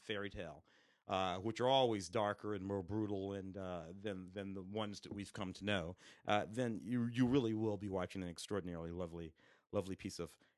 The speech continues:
animation from Sebastian Lautenbach. Uh, this happens to have the bonus features, uh, including an interview with this, uh, with Sebastian, some of his other short films and whatnot. Geostorm, another Ger-,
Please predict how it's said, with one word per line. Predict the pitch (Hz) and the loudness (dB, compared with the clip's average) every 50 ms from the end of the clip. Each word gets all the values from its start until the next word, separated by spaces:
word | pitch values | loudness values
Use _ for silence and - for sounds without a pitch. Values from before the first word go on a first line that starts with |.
| _ - | _ -4
animation | 104 95 95 101 104 104 98 - 80 80 80 80 _ _ _ _ _ | -2 -2 0 2 0 0 0 -2 -6 -6 -8 -10 _ _ _ _ _
from | - 90 | -12 -10
Sebastian | 90 - - 92 104 95 92 - - - 98 98 92 90 90 87 85 - | -8 -8 -6 -4 -4 -2 -2 -4 -6 -6 -6 -6 -6 -6 -6 -8 -10 -10
Lautenbach. | 85 92 90 80 - 95 87 90 90 87 90 - - _ - _ _ - | -6 -4 -4 -4 -4 -6 -6 -6 -6 -6 -8 -10 -16 _ -20 _ _ 0
Uh, | 98 101 98 95 95 | 2 4 4 4 4
this | 107 151 - - - - | 2 2 2 0 -6 -6
happens | 110 123 107 - - 101 95 | -2 -2 -2 -2 -4 -8 -12
to | - 101 | -10 -6
have | 104 98 90 95 | -6 -6 -6 -6
the | 92 | -4
bonus | 104 98 104 107 - - | -4 -2 -2 -4 -6 -8
features, | - 104 95 - - 92 85 - 90 | -8 -10 -10 -8 -8 -8 -8 -6 -6
uh, | 92 90 90 87 87 85 85 85 85 82 80 | -6 -6 -4 -4 -4 -4 -6 -6 -6 -6 -6
including | 92 95 104 113 98 95 87 | -8 -8 -6 -6 -4 -4 -4
an | 85 80 - | -4 -2 0
interview | 110 107 107 95 95 98 98 | 0 0 0 0 -2 -4 -4
with | 95 90 | -6 -8
this, | 87 90 - - 90 92 | -12 -12 -14 -14 -14 -14
uh, | 92 92 82 90 92 | -14 -14 -14 -12 -10
with | 98 92 - | -10 -10 -10
Sebastian, | - 90 85 90 90 90 - 90 85 | -8 -6 -4 -4 -4 -4 -8 -10 -10
some | 78 - 92 87 | -8 -8 -8 -8
of | 82 | -8
his | 80 82 78 80 | -12 -14 -14 -10
other | 92 90 82 78 80 | -10 -10 -10 -10 -12
short | - - - 104 92 - | -10 -6 -4 -4 -4 -6
films | - - 110 101 95 95 - - - - - - _ | -6 -8 -6 -6 -6 -6 -8 -12 -16 -20 -20 -10 _
and | - 143 156 147 | 0 4 6 8
whatnot. | 160 156 - 131 151 143 135 120 - - - - - 123 | 8 6 6 4 2 4 4 4 2 -2 -10 -12 -6 -2
Geostorm, | 123 120 190 240 233 180 156 139 - - - - 147 127 123 117 - - - - 151 131 127 120 117 113 110 | 2 4 6 10 10 10 10 8 6 0 -4 -4 -4 -4 -4 -8 -12 -16 -12 -8 -6 -4 -2 0 0 2 4
another | 110 117 135 165 220 208 208 196 156 | 4 6 6 6 6 4 2 2 2
Ger-, | 120 104 113 113 113 | 0 0 -2 -2 -2